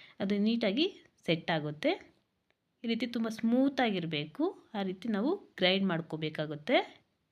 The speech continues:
ಈಗ ಇದನ್ನ ಪಕ್ಕಕ್ಕೆ ಇಟ್ಕೊಳ್ಳೋಣ. ನಾನು ಮಾಡ್ಕೊಳ್ಳೋದಕ್ಕೆ ಒಂದು ಪ್ಯಾನ್ಗೆ ಒಂದು ಕಪ್ ಆಗೋಷ್ಟು ಮೆಷರ್ಮೆಂಟ್ ಕರೆಕ್ಟಾಗಿರಬೇಕು. ಒಂದು ಕಪ್ ಆಗೋಷ್ಟು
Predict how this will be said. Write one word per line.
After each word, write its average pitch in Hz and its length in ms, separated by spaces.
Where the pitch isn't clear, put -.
ಈಗ 240 140
ಇದನ್ನ 226 260
ಪಕ್ಕಕ್ಕೆ 202 340
ಇಟ್ಕೊಳ್ಳೋಣ. 170 500
ನಾನು 226 220
ಮಾಡ್ಕೊಳ್ಳೋದಕ್ಕೆ 196 680
ಒಂದು 202 280
ಪ್ಯಾನ್ಗೆ 190 380
ಒಂದು 208 260
ಕಪ್ 208 280
ಆಗೋಷ್ಟು 175 460
ಮೆಷರ್ಮೆಂಟ್ 190 600
ಕರೆಕ್ಟಾಗಿರಬೇಕು. 180 800
ಒಂದು 202 260
ಕಪ್ 185 260
ಆಗೋಷ್ಟು 175 420